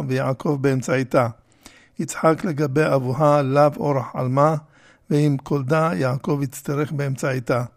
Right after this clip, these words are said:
ובכל אינון זוגין, כמה דהתקברו, הכי יקומון והכי ישתכחון. לאה תחדה בהדי משיח, ברה דדוד, דנפיק מנה לגו. רחל תחדה בהדי משיח, ברה דיוסף,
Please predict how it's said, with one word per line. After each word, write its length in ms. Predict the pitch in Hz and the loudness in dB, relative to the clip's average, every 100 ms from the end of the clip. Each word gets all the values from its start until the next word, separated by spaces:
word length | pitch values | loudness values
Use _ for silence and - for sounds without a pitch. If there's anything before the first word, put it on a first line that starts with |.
| _ _ _ _ _ _ _ _ _ _ _ - | _ _ _ _ _ _ _ _ _ _ _ -4
ובכל 440 | 175 151 156 175 170 156 | 0 2 4 4 4 2
אינון 320 | 151 165 160 | 0 2 2
זוגין, 500 | 139 131 147 160 156 | 0 0 2 2 -2
כמה 300 | - 151 160 | -2 0 2
דהתקברו, 840 | 151 147 - 143 143 147 160 160 - | 2 0 -2 -2 2 4 6 4 0
הכי 320 | 170 143 185 | -4 -2 2
יקומון 600 | 151 147 147 147 156 156 | 2 2 0 2 2 2
והכי 300 | 139 139 - | 0 -2 0
ישתכחון. 640 | 151 139 147 135 - 139 120 _ _ _ - | 0 2 -2 0 0 0 -2 _ _ _ -4
לאה 300 | 147 147 156 | 2 6 6
תחדה 440 | 151 131 143 151 | 4 0 2 2
בהדי 420 | 151 143 139 131 147 | 2 2 0 0 0
משיח, 560 | 143 - 139 147 147 - | 0 2 6 6 6 0
ברה 400 | 139 139 151 160 | 0 2 4 2
דדוד, 640 | 131 135 139 127 156 151 - _ _ - | 0 0 0 4 4 4 -6 _ _ -2
דנפיק 460 | 156 143 - 147 - | 2 2 4 2 4
מנה 400 | 147 135 147 147 | 2 4 2 4
לגו. 400 | 143 131 147 123 - _ _ _ - | 2 4 2 2 -8 _ _ _ 0
רחל 380 | 147 - 160 | 2 4 4
תחדה 420 | 151 117 143 139 143 | 4 0 2 6 6
בהדי 380 | 135 135 135 143 | 6 4 4 4
משיח, 560 | 131 - 143 151 139 - | 2 2 4 4 0 -6
ברה 260 | 143 151 | -2 2
דיוסף, 720 | 123 147 135 131 - 151 156 | 2 2 2 2 2 4 4